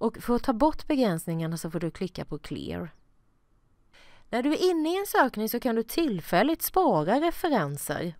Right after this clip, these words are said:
från din träfflista. Och då bockar du för intressanta referenser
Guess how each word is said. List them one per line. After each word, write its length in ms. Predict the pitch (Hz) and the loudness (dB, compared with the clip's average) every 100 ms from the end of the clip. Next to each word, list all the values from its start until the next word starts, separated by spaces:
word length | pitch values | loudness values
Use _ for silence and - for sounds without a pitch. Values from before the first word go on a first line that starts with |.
| - | -8
från 220 | 220 202 | -2 0
din 140 | 190 | -2
träfflista. 840 | - 240 - - 143 - - 120 202 - - | -2 -4 -4 -4 -4 -4 2 2 2 -12 -20
Och 340 | - - - | -20 -12 -2
då 80 | 226 | 0
bockar 340 | 269 359 - 359 | 4 4 4 0
du 100 | 339 | 0
för 360 | - 147 262 | 2 2 4
intressanta 640 | 320 320 320 302 294 285 294 | 2 -2 -2 0 -2 0 0
referenser 800 | 294 - 294 254 247 - 302 | 0 0 0 0 -4 -2 -2